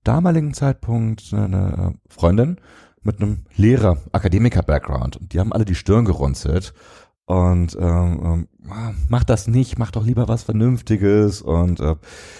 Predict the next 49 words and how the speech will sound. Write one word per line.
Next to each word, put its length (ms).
ich 160
hab 200
selber 320
dann 160
die 60
Stirn, 420
Stirn 240
gerunzelt. 440
Ich 100
habe 200
mir, 200
mir 180
das, 380
ähm, 280
nee, 100
ich 120
hab 100
gesagt, 240
das, 180
das 300
verbitte 420
ich 160
mir, 280
diese, 220
dieses, 480
äh, 160
Judgment 500
irgendwie. 520
Ich 300
zieh 180
das 200
durch 420
und, 260
äh, 200
ihr 140
werdet 240
schon 180
sehen. 280
Ähm, 380
ich, 160
ich 100
werd 140
das 100
auf, 200
auf 120
eine 80
neue 220
Ebene 260
bringen. 280